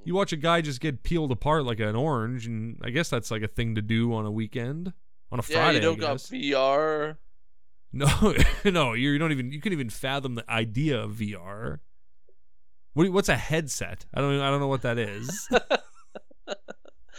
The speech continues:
Speaker 2: I don't know. A thorn of, uh, crown of thorns is basically it, Seth.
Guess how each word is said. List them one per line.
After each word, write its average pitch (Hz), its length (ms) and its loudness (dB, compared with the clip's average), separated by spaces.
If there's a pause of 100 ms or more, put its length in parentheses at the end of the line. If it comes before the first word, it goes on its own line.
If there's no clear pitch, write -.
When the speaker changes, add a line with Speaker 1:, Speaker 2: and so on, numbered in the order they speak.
(200)
Speaker 2:
I 151 100 10
don't 185 140 12
know. 208 840 12 (220)
A 156 40 -2
thorn 190 300 4
of, 185 320 6
uh, 175 380 10
crown 214 220 8
of 214 80 2
thorns 180 440 4
is 131 140 -6
basically 139 560 0
it, 110 220 0
Seth. 120 240 2